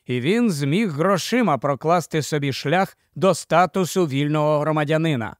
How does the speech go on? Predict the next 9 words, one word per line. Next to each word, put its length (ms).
Форен 520
був 220
надто 420
простакуватий 960
та 260
відвертий 720
для 200
подібних 580
оборудок, 600